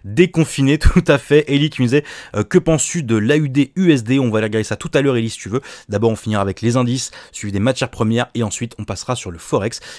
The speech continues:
Et François qui, lui, nous a rejoint et nous salue de Nouméa. Salut à toi, François, ravi de savoir qu'on écoutait à Nouméa ce matin. Allez, on poursuit donc avec la bourse de Paris et le cac quarante qui ouvre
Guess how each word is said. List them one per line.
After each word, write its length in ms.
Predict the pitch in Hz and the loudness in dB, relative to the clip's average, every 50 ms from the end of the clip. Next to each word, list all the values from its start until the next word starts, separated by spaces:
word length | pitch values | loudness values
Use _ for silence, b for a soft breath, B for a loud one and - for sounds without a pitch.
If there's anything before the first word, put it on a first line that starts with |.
| B | B
Et 80 | - 143 | -4 -4
François 400 | - - 156 143 - 160 165 156 | -2 -2 -2 -2 2 2 2 2
qui, 120 | - - | 0 -2
lui, 120 | 123 135 147 | -4 -2 -2
nous 120 | 131 110 | -2 0
a 40 | 110 | 0
rejoint 220 | 104 104 117 147 | -2 -2 -2 -2
et 40 | 131 | -4
nous 80 | 113 104 | -4 -4
salue 240 | - - 113 143 139 | -4 -4 -6 -4 -4
de 100 | 101 95 | -4 -2
Nouméa. 480 | 101 135 185 196 170 143 131 139 156 B B B B B - | 0 2 4 4 4 4 4 2 2 B B B B B -10
Salut 240 | - - 180 165 165 | -4 0 2 4 4
à 80 | 147 | 4
toi, 100 | - 147 | 2 0
François, 440 | 135 - - 110 - - 135 143 135 | -2 -2 -4 -6 -4 0 0 2 2
ravi 200 | 107 117 123 147 | 2 2 0 0
de 60 | 143 | -2
savoir 260 | - 117 101 120 131 | -4 -2 -2 -2 -2
qu'on 160 | - - 104 104 | -2 -4 -4 -4
écoutait 300 | 98 - - - - 117 | -4 -4 -6 -4 -4 -2
à 40 | |
Nouméa 400 | 101 113 120 123 117 110 113 123 131 B B B B B | -2 -2 -2 -2 -2 -2 -2 -4 -4 B B B B B
ce 240 | - - - - 190 | -12 -6 0 4 4
matin. 320 | 175 156 139 - 117 90 B B B B B | 4 4 4 0 -2 -6 B B B B B
Allez, 160 | - 131 123 117 | 0 0 2 2
on 120 | 131 135 | 2 2
poursuit 260 | 143 165 - - 165 | 2 0 0 0 -2
donc 140 | 156 147 160 | 0 0 2
avec 260 | 156 156 156 - B B B B B B | 2 2 2 0 B B B B B B
la 160 | - 123 135 | 0 2 4
bourse 240 | 147 165 196 180 147 | 4 4 4 4 4
de 80 | 170 170 | 4 4
Paris 240 | - 175 170 175 | 4 4 4 4
et 40 | 156 | 4
le 80 | 135 135 | 2 2
cac 180 | - 196 185 | 0 -2 -2
quarante 300 | - - 180 180 170 156 | 0 2 2 4 2 0
qui 180 | - - - 202 | 0 -2 0 2
ouvre 180 | 202 156 110 | 4 4 2